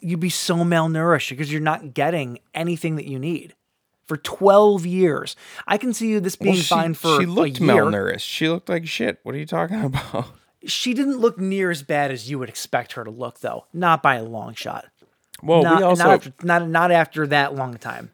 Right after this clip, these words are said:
Speaker 1: No
Speaker 2: Well, we
Speaker 1: way.
Speaker 2: also didn't see everything, you know, like, you see her give him a, a giving, giving her a burger every once in a while, but that doesn't necessarily mean that's all he was feeding her.
Speaker 1: It's the only food they highlighted throughout two movies. I'm pretty sure it was the only thing he was feeding her.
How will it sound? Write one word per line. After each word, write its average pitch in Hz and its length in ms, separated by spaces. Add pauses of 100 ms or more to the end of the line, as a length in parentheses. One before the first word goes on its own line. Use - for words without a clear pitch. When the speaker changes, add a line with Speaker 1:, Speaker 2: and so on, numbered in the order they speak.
(240)
Speaker 1:
No 156 180
Speaker 2:
Well, 139 60
we 156 80
Speaker 1:
way. 175 40
Speaker 2:
also 160 280
didn't 143 320
see 131 300
everything, 101 640
you 104 80
know, 98 180
like, 104 240
you 101 80
see 117 200
her 107 100
give 101 180
him 104 180
a, 92 120 (360)
a 110 60
giving, 113 500
giving 120 200
her 104 140
a 92 40
burger 107 380
every 95 180
once 98 280
in 104 80
a - 20
while, 104 180
but 113 160
that 143 100
doesn't 127 280
necessarily 104 580
mean 101 260
that's 98 240
all 98 200
he 107 140
was 87 160
feeding 101 340
her. - 180 (920)
Speaker 1:
It's - 200
the 185 300
only 196 340
food 180 300
they 160 100
highlighted 156 640
throughout 147 340
two 147 200
movies. 123 380
I'm 110 100
pretty 151 200
sure 139 200
it 127 80
was 120 120
the 127 100
only 120 140
thing 113 140
he 117 100
was 107 100
feeding - 280
her. - 120